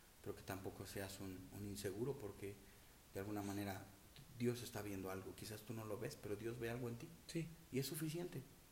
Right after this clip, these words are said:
Speaker 1: Es suficiente para que, si, si Dios está creyendo en ti, tú te la creas a ti mismo, ¿no? Pero con un equilibrio, ¿no?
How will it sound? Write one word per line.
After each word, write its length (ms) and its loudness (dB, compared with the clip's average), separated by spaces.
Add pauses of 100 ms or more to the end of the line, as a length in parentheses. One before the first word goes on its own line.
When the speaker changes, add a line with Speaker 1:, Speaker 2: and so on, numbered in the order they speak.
(400)
Speaker 1:
Es 120 0
suficiente 400 2
para 260 2
que, 240 0
si, 200 -4
si 180 0
Dios 160 4
está 160 2
creyendo 400 4
en 100 4
ti, 160 2
tú 140 -2
te 100 0
la 160 2
creas 280 2
a 120 -2
ti 80 -4
mismo, 280 -6 (600)
¿no? 80 -6 (300)
Pero 200 6
con 160 0
un 140 2
equilibrio, 640 -2
¿no? 140 -4